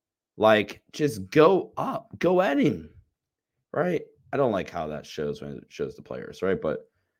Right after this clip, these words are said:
single coverage, point four four point per possession is embarrassing, right? Like, you guys gotta be better one-on-one guys at the rim. The ball screen attack tonight, right, was great. The Lakers, when they attacked, when they faced the, the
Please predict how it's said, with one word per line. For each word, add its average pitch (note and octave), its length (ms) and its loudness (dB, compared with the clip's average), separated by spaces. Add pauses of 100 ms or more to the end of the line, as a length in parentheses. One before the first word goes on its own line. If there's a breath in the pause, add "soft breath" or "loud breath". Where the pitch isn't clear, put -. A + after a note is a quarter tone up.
single G3+ 320 10
coverage, F#3+ 720 6 (240)
point - 340 0
four F#3 280 6
four F3 300 4
point E3+ 300 0
per F#3 120 0
possession D#3 560 0
is D#3 380 2
embarrassing, B2+ 760 2
right? G#2+ 180 4
Like, A2+ 180 4
you F#3 80 -6
guys F#3 240 4 (100)
gotta C3 260 4
be B2+ 100 2
better A#2+ 480 2 (400)
one-on-one A#2+ 560 6
guys A2 500 6
at A2 160 0
the G#2+ 120 6
rim. F#2 400 2 (640)
The A#2 80 4
ball C3+ 320 10
screen D3 220 4
attack A#2 360 4
tonight, G2+ 380 0 (160)
right, A#2+ 200 4
was A2 160 -2
great. A2 520 2 (480)
The A#2 100 6
Lakers, D3 680 6
when G#2 140 0
they A2+ 140 4
attacked, B2+ 560 2
when G#2+ 180 -4
they A#2 120 4
faced B2 400 2
the, A2+ 320 6
the F#2+ 160 0